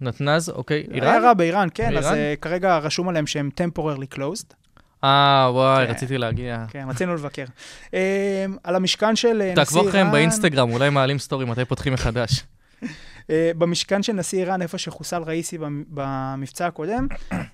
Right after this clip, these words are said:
Speaker 2: <clears throat> תגובה כזאת, ואני מצטט. "אה, הייתי מדרג כוכב אחד. לפגוש את הנשיא לא היה כזה טוב.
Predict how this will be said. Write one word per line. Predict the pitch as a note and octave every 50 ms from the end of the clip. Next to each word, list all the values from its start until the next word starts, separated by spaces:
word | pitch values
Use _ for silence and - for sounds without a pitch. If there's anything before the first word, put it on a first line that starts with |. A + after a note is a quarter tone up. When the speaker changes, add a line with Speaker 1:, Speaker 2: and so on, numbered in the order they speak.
| -
Speaker 2:
<clears throat> | - - _ _ _ _ _ _ _ -
תגובה | - - D#3+ D#3+ F#3 G3
כזאת, | - - E3+ F3+ G#3 F3+
ואני | E3 E3+ D#3+ D#3
מצטט. | D3+ D3+ - - D3 - C3+ - - - - _ _ _ _ _ _ _ _ _ _ _ _ _
"אה, | C4+ C#4+ D4 C#4+ B3+ - - - - - -
הייתי | F3 G3+ A3+ - B3+
מדרג | A#3+ G#3+ G#3+ G#3+ G#3
כוכב | - G#3 - G#3+ G#3 F#3 F#3
אחד. | E3 - F3+ E3 D3+ C3+ - _ _ _ _ _ -
לפגוש | E3+ F3 F#3 C4 A#3+
את | - C4+
הנשיא | A#3 A3+ G#3 - A#3+ A3+
לא | A3+ A#3
היה | G#3+ F3
כזה | - - D3 C#3 C#3
טוב. | C3+ - D3 C3 B2+ -